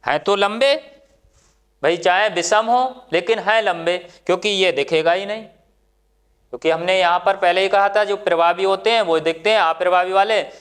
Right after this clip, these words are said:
नहीं दिखते। देखो यहाँ पर क्या है, कैपिटल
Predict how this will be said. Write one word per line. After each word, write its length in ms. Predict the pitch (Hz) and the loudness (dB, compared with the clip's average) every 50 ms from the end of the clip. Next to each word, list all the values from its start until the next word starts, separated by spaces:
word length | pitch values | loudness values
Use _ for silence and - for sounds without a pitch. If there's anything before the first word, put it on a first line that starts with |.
| - _ _ - | -20 _ _ -2
नहीं 220 | 143 143 160 175 170 | -2 0 0 0 -2
दिखते। 340 | 175 175 175 175 - 208 202 | -2 -4 -2 0 0 0 2
देखो 240 | 190 185 170 180 170 | 2 0 0 0 0
यहाँ 240 | 165 160 165 175 175 | 2 2 0 0 0
पर 220 | - 202 202 202 | 0 0 -2 -2
क्या 200 | 202 202 185 175 160 | 0 0 0 0 0
है, 180 | 151 127 113 110 - - _ _ _ _ _ _ _ _ _ _ _ _ - | 0 -2 -4 -6 -10 -18 _ _ _ _ _ _ _ _ _ _ _ _ 0
कैपिटल 500 | 143 156 156 - - 190 196 202 208 | 0 0 0 0 0 0 0 0 -2